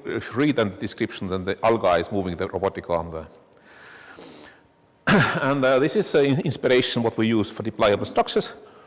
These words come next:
A simple tent is a deployable structure. Everybody has seen one, used one probably.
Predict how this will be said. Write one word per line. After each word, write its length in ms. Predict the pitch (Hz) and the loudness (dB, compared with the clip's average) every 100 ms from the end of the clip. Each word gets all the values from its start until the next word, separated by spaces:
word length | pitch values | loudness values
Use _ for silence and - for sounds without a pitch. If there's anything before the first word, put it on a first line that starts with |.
| - - - _ _ - | -20 -20 -20 _ _ -4
A 240 | 143 139 | 0 2
simple 300 | 131 170 165 | 0 -2 -2
tent 440 | 123 120 107 - - | 0 0 0 -4 -12
is 140 | 117 113 | -8 -6
a 80 | - - | -8 -10
deployable 380 | - 113 110 110 | -8 0 0 0
structure. 380 | 113 113 - 170 - - - - - - - - - - - - | -2 -4 -4 -8 -12 -20 -20 -20 -20 -20 -20 -20 -20 -20 -20 -14
Everybody 300 | 107 104 104 | -10 -8 -6
has 180 | 98 101 | -6 -8
seen 200 | 135 120 | -8 -6
one, 200 | 120 113 | -6 -6
used 280 | 117 123 - | -8 -8 -8
one 140 | 131 | -10
probably. 360 | 127 143 131 | -6 -8 -8